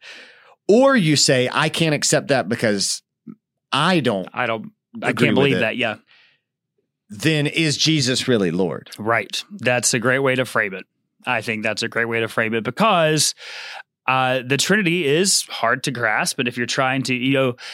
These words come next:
Speaker 2: like,
Speaker 1: He ain't
Speaker 2: salvation
Speaker 1: water, he ain't an egg.
Speaker 2: Salvation is not
Speaker 1: <laughs>
Speaker 2: predicated upon, you know, like, all the, uh, agreeing with all orthodoxy
Speaker 1: Right.
Speaker 2: before it, but, but the Holy Spirit will lead us to, you know, these,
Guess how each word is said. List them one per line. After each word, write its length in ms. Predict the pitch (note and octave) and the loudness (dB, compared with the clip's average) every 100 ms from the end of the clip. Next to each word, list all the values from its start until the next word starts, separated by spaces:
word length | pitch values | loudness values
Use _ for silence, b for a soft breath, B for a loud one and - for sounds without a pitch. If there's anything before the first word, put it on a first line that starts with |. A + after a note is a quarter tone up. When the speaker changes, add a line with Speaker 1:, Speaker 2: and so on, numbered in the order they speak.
| B | B
Speaker 2:
like, 160 | B2 - | -4 -4
Speaker 1:
He 40 | - | -16
ain't 40 | _ _ _ | _ _ _
Speaker 2:
salvation 540 | - D3+ B2+ C#3+ E3+ D#3+ | 2 4 6 4 4 4
Speaker 1:
water, 300 | D3 C#3+ D3 | 6 4 4
he 160 | B2+ B2+ | 2 2
ain't 160 | D3+ | 2
an 80 | D3 | 2
egg. 340 | C3+ C3 B2+ - - | 2 0 -4 -10 -2
Speaker 2:
Salvation 720 | - E3 D#3+ E3 F#3+ F#3+ G#3 | 2 2 2 2 2 2 2
is 120 | E3+ | 2
not 240 | E3 E3 - | 2 0 0
Speaker 1:
<laughs> 20 | |
Speaker 2:
predicated 760 | - E3 F3+ E3 D#3 C#3+ C3+ C3+ | 0 2 2 0 0 0 0 0
upon, 760 | C3+ B2 C3+ C3 B2+ B2+ B2 | -2 0 2 2 2 0 -2
you 100 | B2+ | -2
know, 160 | B2+ B2 | 0 0
like, 300 | A#2+ A#2+ G#2+ - _ - _ _ _ | 0 -2 -4 -18 _ -20 _ _ _
all 220 | C3 D3 D3 | 2 4 4
the, 160 | - | 0
uh, 60 | B2+ - _ C#3 | -8 -10 _ -2
agreeing 500 | C3 A2+ D3+ E3 D3+ | -2 2 2 4 2
with 100 | D3+ | 2
all 180 | D3 D3+ | 2 2
orthodoxy 760 | C#3+ D3 D#3+ D3 C3+ C#3+ - A#2+ | 4 2 4 2 0 0 0 2
Speaker 1:
Right. 80 | G#2 | 0
Speaker 2:
before 280 | - B3 F3+ | 2 2 2
it, 100 | D3 | 2
but, 160 | D3 C#3+ A#2+ A2 | 0 0 -8 0
but 240 | G3+ G#3 | 2 4
the 80 | D3 | 2
Holy 240 | D3+ E3+ E3+ | 4 4 2
Spirit 380 | - F#3 F#3 C#3+ | 2 2 2 4
will 240 | E3 D#3 | 2 4
lead 220 | C#3+ F3+ | 2 2
us 180 | C3 A#2+ | 2 0
to, 120 | - D3+ A#2+ B2+ | 0 0 -2 -4
you 120 | C3+ | 0
know, 400 | C3+ B2 B2 B2+ A#2 | 2 4 2 0 -4
these, 420 | A2 C3+ A#2 | -2 0 0